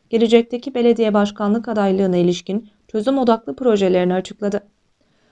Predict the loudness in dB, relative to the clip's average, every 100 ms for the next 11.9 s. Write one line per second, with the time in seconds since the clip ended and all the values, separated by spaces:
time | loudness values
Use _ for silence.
0 | _ 0 2 0 -2 -4 -2 0 2 4
1 | 4 2 -4 0 0 2 0 0 -2 -2
2 | -4 _ _ -4 2 2 4 2 2 -2
3 | -4 -4 -2 -2 -2 -2 0 2 2 2
4 | -2 -6 -4 -4 -2 0 -2 -2 _ _
5 | _ -6 -4 -4 -4 0 2 2 0 -4
6 | -6 -6 -2 -2 2 2 2 2 2 2
7 | 0 -2 0 2 2 2 2 0 2 2
8 | 2 0 -2 -4 -8 -8 -6 -2 -2 -4
9 | _ _ -8 -8 -2 0 0 0 0 2
10 | 4 4 4 4 2 0 0 -6 -6 -4
11 | -2 -2 0 -2 -4 -4 -2 -4